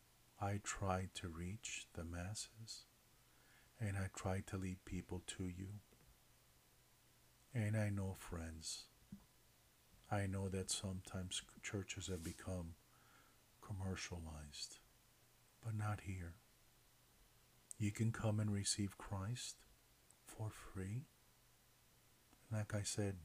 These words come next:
no strings attached. My reward is knowing that Jesus is in your life and that I partook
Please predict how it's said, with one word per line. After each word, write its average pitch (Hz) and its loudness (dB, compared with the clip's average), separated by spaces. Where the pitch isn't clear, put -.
no 98 -2
strings 101 -2
attached. - -10
My 98 6
reward 107 4
is 90 4
knowing 98 2
that 87 -4
Jesus 87 -2
is - -6
in 87 -6
your 87 -4
life 76 -8
and 90 -2
that 90 0
I 90 2
partook - -4